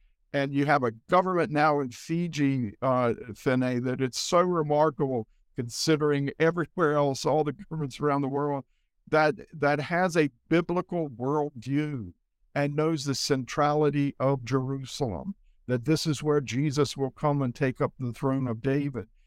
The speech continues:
And nations are now free. We can turn our nations towards that prophetic vision, towards that biblical worldview. There's a challenge out here from Fiji, from Guatemala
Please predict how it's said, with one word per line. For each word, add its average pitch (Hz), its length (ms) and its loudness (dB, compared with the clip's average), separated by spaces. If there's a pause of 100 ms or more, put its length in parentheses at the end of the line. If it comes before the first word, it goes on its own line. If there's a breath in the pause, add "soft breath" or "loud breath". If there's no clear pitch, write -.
(200)
And 139 260 0
nations 175 560 -2
are 156 120 4
now 156 400 0
free. 165 440 -2
We 127 180 -4
can 127 280 -4
turn 180 560 0
our 156 280 4
nations 131 720 -2 (300)
towards 135 340 -2
that 131 240 4
prophetic 151 640 -2
vision, 147 500 0 (300)
towards 127 220 -4
that 120 180 0 (140)
biblical 151 520 2
worldview. 143 800 0 (260)
There's 123 220 -2
a 107 60 -2
challenge 151 680 0
out 127 240 2
here 120 380 0 (280)
from 117 200 -4
Fiji, 131 640 -2
from 117 380 -6
Guatemala 143 920 0